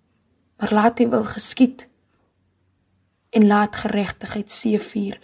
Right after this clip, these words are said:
van hierdie krulkopkind het 'n naam, een wat hulle sal hoor. Amen.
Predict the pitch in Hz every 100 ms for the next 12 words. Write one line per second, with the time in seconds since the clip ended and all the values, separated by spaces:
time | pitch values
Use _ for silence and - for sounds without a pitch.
0 | - - - - 180 170 226 262 294 247
1 | 247 233 233 220 - 208 208 202 202 190
2 | 185 180 - _ _ _ _ _ _ _
3 | _ _ - 226 226 220 214 - _ _
4 | 226 220 180 180 - - - 208 202 190
5 | - _ 190 180 175 - - _ _ _
6 | _ _ _ _ _ _ _ _ _ -
7 | 202 190 180 170